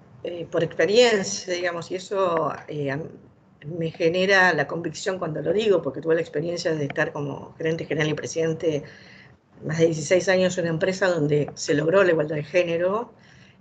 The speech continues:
y totalmente inclusiva y diversa, es que realmente la igualdad de género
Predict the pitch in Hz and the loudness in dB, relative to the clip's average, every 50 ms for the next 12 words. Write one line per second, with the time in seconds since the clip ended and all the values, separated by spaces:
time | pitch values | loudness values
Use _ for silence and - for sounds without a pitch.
0 | - 156 151 143 - 143 - 175 160 160 170 165 165 165 151 147 170 156 - 180 | -16 -14 -8 -4 -4 -4 -2 -2 -2 -2 -2 -4 -4 -6 -8 -6 -6 -6 -4 -2
1 | 170 170 180 185 190 190 185 190 - - - 214 226 254 285 - - - - - | 0 2 4 6 6 6 4 4 0 -2 -2 0 0 -2 -4 -8 -14 -20 -20 -20
2 | _ _ _ _ _ _ - - - - - 208 196 185 190 190 185 214 - 254 | _ _ _ _ _ _ -12 -10 -10 -4 0 2 2 4 2 2 0 0 0 2
3 | 233 196 180 170 185 185 185 180 - 202 196 214 220 226 226 233 240 - | 4 4 4 6 4 4 2 2 -2 -4 -2 -2 0 -2 -2 -2 -4 -6